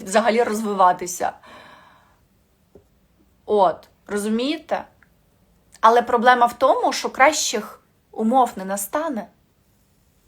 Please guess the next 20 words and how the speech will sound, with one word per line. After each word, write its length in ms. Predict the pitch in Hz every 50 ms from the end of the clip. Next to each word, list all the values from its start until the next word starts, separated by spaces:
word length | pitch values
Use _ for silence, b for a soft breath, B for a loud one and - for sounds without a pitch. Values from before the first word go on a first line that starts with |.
| _ _ - - _ _ _ _ _ _ _ _ _ _ _ _ _ _ _ _ _ _ _ _ _ _ _ _ _ _ _
Їх 200 | - 202 214 214
не 120 | - 220 233
настане. 680 | 240 285 302 - - - 320 320 320 302 247 214 208 - _ _ _ -
Як 140 | 214 208 240
мені 240 | 226 233 220 240
колись 340 | 240 - 233 220 226 226 -
к-, 120 | - - - -
якась 300 | 208 214 - 220 208 214
там 200 | - 220 214 208
коментаторша 760 | - 220 208 208 214 214 254 262 - - - - - - 226
написала, 680 | 220 220 - - 214 - - 220 233 240 220 214 208 - B B B B B B B B B B B B
"Ви 120 | 196 277
ж 180 | 220 214 - -
психолог, 1080 | - - - - - 302 - - - 311 370 339 311 320 220 - - - - - _ _ _ _ B B B B B B B B
ви 200 | B 214 269 330
маєте 480 | 254 285 294 330 349 311 311 220 - 269
підтримувати 1200 | 220 - 302 - - - - - - - - 370 466 466 427 392 370 302 320 320 - - 285 247
людей, 440 | 240 262 220 196 233 240 247 247 220
надихати 840 | 208 240 285 254 262 302 - - - 330 381 508 554 554 - 453 403
їх, 540 | 359 311 294 254 220 190 185 - - -